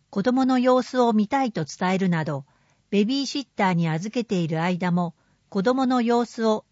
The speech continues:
電話やメールで確認しましょう。問い合わせ。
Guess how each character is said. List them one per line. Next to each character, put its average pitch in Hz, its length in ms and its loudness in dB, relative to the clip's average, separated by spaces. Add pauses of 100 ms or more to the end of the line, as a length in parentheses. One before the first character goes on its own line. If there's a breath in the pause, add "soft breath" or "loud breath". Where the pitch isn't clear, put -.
(120)
電 247 260 2
話 247 120 2
や 240 180 2
メ 208 200 2
ー 226 40 0
ル 226 120 2
で 220 120 0
確 180 280 -4
認 220 180 4
し - 140 -2
ま 190 160 2
し - 140 -4
ょ 151 220 -4
う。 - 40 -20 (1900)
問 247 220 0
い 247 60 2
合 240 80 4
わ 233 140 2
せ。 - 240 -8